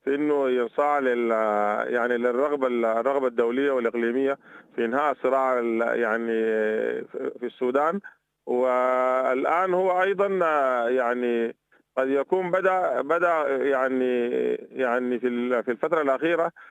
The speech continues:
آه، في ال-، في جوفو، جوفو تقريبا غير ظاهرة، آه، بينه وبين الإسلاميين الذين كانوا يسيطرون على الوضع ويسيطرون على القرار، آه، داخل الجيش. هو الآن تأكد تماما أن، آه، إذا،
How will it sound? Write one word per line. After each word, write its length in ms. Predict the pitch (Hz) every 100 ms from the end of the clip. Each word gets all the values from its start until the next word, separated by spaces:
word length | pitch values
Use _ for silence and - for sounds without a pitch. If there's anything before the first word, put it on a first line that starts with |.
| _ -
آه، 800 | 139 135 127 127 123 123 120 117 120 127 -
في 100 | 135
ال-، 360 | 131 127 117
في 180 | - 131
جوفو، 380 | 135 165 175 170 147 135
جوفو 420 | 147 156 160 139
تقريبا 760 | 131 135 156 151 147 143 123 117
غير 200 | 147 143
ظاهرة، 480 | 143 147 143 139 143 _ _ _ - 135
آه، 240 | 127 123
بينه 300 | 131 156 151
وبين 300 | 143 127 123
الإسلاميين 560 | 120 113 123 123 151 147
الذين 340 | 123 135 139
كانوا 240 | 135 139
يسيطرون 520 | 123 120 110 127 139 131
على 200 | 117 120
الوضع 300 | 135 143 139
ويسيطرون 580 | 120 113 113 135 135
على 180 | 117 120
القرار، 400 | 113 117 131 131 - - - _ 120
آه، 440 | 117 120 117 113
داخل 340 | 127 143 135
الجيش. 380 | 120 127 185 185
هو 140 | 151 156
الآن 220 | 165 165
تأكد 280 | 165 - -
تماما 480 | 147 160 156 151 165 _ _ _ -
أن، 300 | 131 135 135
آه، 240 | 131 127 127
إذا، 360 | 127 127 127